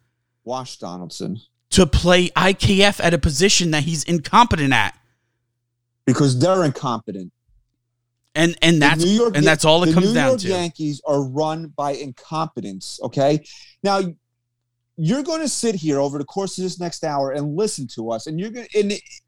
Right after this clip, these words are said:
Speaker 1: you just woke up from a coma and were like, "Yankees were in the A L C S, and this is how these guys speak about the Yankees." Yes, this is how we speak about the Yankees, because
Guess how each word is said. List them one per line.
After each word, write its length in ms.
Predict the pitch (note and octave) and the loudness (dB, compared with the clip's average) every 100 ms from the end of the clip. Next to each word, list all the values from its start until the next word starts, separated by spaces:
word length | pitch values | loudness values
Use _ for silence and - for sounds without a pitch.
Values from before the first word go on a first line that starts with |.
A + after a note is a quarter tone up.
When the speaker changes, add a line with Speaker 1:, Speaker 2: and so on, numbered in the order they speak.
| - | -4
Speaker 1:
you 320 | G#3 G3+ D#4+ | 0 0 0
just 320 | F4+ B3 - | -2 -4 -6
woke 380 | - D3+ G#3+ G#3+ | -4 0 0 2
up 220 | F#3+ F#3 | -2 0
from 120 | F3 D#3+ | -2 -2
a 80 | |
coma 600 | - - F#3+ D3+ A2+ G2 - _ _ _ _ | -2 -2 -2 -2 -6 -12 -16 _ _ _ _
and 100 | D3+ | -6
were 80 | E3+ | -4
like, 240 | E3 C#3+ _ _ _ _ _ _ _ - | -2 -4 _ _ _ _ _ _ _ -12
"Yankees 320 | B2+ D3+ D3+ | -12 -8 -2
were 120 | D3+ | 0
in 40 | C#3+ | 2
the 200 | C#3+ D3 | 2 4
A 60 | |
L 60 | C#3+ | 2
C 220 | - C3 | 0 -2
S, 160 | E3 C#3 | -2 -4
and 60 | |
this 100 | B2+ | -10
is 100 | C3+ | -8
how 160 | C#3+ C3+ | -4 -4
these 180 | C3+ B2 | -4 -4
guys 260 | C3+ B2+ | -4 -6
speak 380 | - - C#3+ D3+ | -12 -6 -6 -4
about 320 | D#3 C#3 C3+ | -4 -2 -4
the 60 | B2+ | -4
Yankees." 460 | A#2 C3 F#3 D3+ C#3 | -8 -8 -6 -4 0
Yes, 280 | E3 C3 | 0 0
this 100 | C#3 | -4
is 120 | E3+ E3+ | -4 -2
how 120 | F3 | 0
we 100 | D#3+ | -2
speak 300 | - E3+ D#3 | -4 -8 -6
about 300 | - C#3+ C3+ | -4 -4 -2
the 60 | |
Yankees, 420 | B2 C3 B2 A#2+ G#2 | -6 -6 -6 -8 -6
because 400 | B2 D3 D3 | -4 0 -2